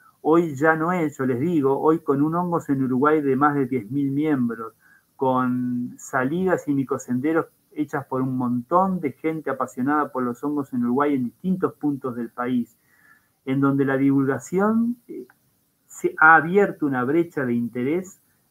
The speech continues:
no solamente, muchas veces los hongos son como parte del protagonismo del escenario del teatro, pero el teatro es la naturaleza en sí.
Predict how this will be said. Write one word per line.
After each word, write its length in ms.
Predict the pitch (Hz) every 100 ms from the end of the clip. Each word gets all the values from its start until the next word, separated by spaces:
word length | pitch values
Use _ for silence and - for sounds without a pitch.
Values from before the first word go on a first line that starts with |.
| -
no 140 | 240
solamente, 760 | 247 269 175 151 143 127 110 - _ _ - _ _ -
muchas 240 | 156 156
veces 300 | 156 156 139
los 260 | 131 123 -
hongos 240 | 160 147
son 160 | - 139
como 400 | 127 123 135 139 -
parte 300 | - 156 156
del 140 | 135 127
protagonismo 520 | 120 120 123 147 147
del 160 | 123 110
escenario 400 | - 127 143 131
del 180 | 113
teatro, 400 | 113 131 131 -
pero 140 | 117 120
el 40 |
teatro 260 | 147 170 175
es 60 |
la 120 | 139 123
naturaleza 600 | 120 123 120 131 131 131
en 160 | 110
sí. 220 | - -